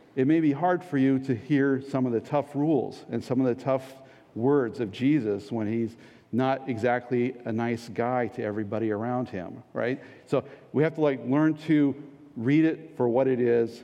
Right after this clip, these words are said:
and try to figure it out and try to allow it to speak to us. And then the third one, the most important, is allow your imagination to really grab a hold of it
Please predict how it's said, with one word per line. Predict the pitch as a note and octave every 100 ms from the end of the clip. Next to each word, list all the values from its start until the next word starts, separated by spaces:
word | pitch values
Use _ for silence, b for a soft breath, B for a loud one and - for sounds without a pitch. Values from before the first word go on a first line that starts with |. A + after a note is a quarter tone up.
| -
and | G#2+
try | G2+ A#2+
to | A2+
figure | - B2 C3 B2+
it |
out | G#2+ G2 G2 -
and | A2+
try | - G#2+
to | G#2 - A2 A2
allow | G#2 G#2 G#2+ G#2+
it | G2+
to | -
speak | - - A2+ -
to | G2+ F#2
us. | F#2+ - - - B B B B B
And | B2
then | D#3 F#3
the | -
third | F#3+ A3
one, | C3 A#2 G#2
the |
most | C3+ F3 C#3+
important, | - A2+ A#2
is | A#2
allow | A#2+ C3+ D3
your | C3
imagination | C3+ C#3 B2 C3 C#3+ C#3+ F#2 E2+ -
to | -
really | C3+ C3
grab | G#2 B2+ B2 A#2
a |
hold | A#2+ B2 A#2+
of | G2
it | F2+ - -